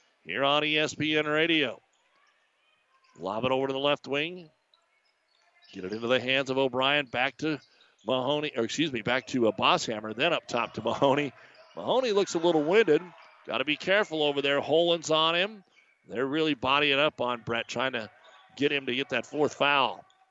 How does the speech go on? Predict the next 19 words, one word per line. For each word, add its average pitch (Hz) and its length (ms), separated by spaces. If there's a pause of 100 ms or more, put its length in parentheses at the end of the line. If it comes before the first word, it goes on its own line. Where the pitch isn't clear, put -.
(240)
Defending 120 500 (480)
didn't 131 140
even 127 160
matter 135 200
if 120 80
it's 120 120
offense 127 420
or 117 40
defense. 123 480
Mahoney 123 540 (540)
fouled 120 580 (100)
by 123 160
Gage 131 340
Holen. 135 380
Holen 135 440 (600)
couldn't 147 300
get 139 100
off 143 220
the 135 240